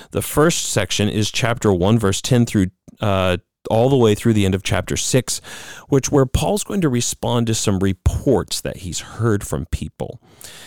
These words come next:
And he's heard from various people about things that are going on at the church of Corinth that he is very concerned about. Um, they're dividing over, uh, their favorite Christian ministry leader. <laughs>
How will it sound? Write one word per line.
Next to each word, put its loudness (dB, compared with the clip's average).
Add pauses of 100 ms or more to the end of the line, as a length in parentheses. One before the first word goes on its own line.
(100)
And -2
he's 0
heard 2
from 2
various 0
people 0 (320)
about -2 (140)
things 4
that 2
are 2
going 4
on 4
at 0
the -6
church 0
of -10
Corinth 0
that 0
he 0 (120)
is 2
very 4
concerned 4
about. 0 (460)
Um, 2 (760)
they're 4
dividing 4
over, 2 (400)
uh, -4
their 0
favorite -2
Christian 0
ministry 2
leader. 2
<laughs> 0